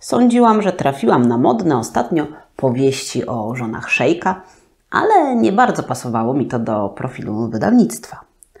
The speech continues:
Okazało się, że w tym przypadku warto było zerknąć na to, co napisane zostało na ostatniej stronie okładki.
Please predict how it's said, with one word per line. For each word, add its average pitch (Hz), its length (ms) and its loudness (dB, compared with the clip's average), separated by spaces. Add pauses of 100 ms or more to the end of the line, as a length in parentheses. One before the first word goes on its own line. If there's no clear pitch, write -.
(420)
Okazało 117 640 -2
się, 117 440 -6
że 123 240 -6
w - 120 -16
tym 403 300 0
przypadku - 760 -4 (360)
warto 247 440 4
było 170 240 4
zerknąć 143 540 -2
na 120 180 -2
to, 135 280 -8
co - 160 -8
napisane 151 600 -4
zostało 110 400 -8
na 202 160 -4
ostatniej - 380 -10
stronie - 340 -6
okładki. - 480 -2